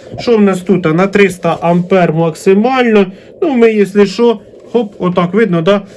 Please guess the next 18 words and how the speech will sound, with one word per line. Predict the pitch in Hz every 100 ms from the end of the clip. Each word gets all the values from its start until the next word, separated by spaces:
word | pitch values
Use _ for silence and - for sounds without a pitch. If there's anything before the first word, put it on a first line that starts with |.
| -
Ми, | 233 214
якщо | 180 190 180
що, | - 196
будемо, | 156 165 156 156
ну, | 185
на | 208 180 180
сто | - - 233 226
двадцять, | 214 208 226 233 202 - 151 -
сто | - 196
двадцять | 185 220 202 185 175 143
з |
головою | 151 208 208 165 135
нам | 135 127
хватає, | 170 175 190 190 147
щоб | - 143
нам | 170 156
варити | 143 160 175 143
нашу, | 151 156 -